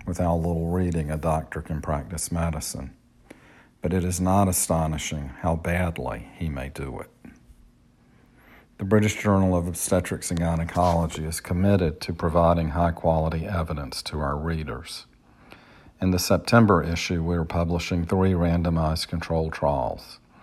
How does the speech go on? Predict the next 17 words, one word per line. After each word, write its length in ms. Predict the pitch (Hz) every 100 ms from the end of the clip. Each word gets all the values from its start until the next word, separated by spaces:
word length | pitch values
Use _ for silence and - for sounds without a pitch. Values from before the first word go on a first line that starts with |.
| - - - - -
all 240 | 98 98
pertinent 580 | - 95 78 90 76 - - -
to 100 | 87
day-to-day 840 | 92 82 82 78 78 73 71 78 -
gynecologic 880 | 78 78 78 - 76 78 73 - - - - -
practice. 800 | - 87 80 - - - - - - - - - - - - - - - - -
While 160 | 101
far 300 | 98 113 107
from 180 | 101 107
perfect 400 | 87 95 - -
papers, 500 | - 82 82 71 76
each 240 | 98 92 -
shows 380 | - 87 85
progress 580 | - 87 85 76 73 -
in 120 | 73
our 140 | 69 71
fields. 680 | - 78 73 53 - -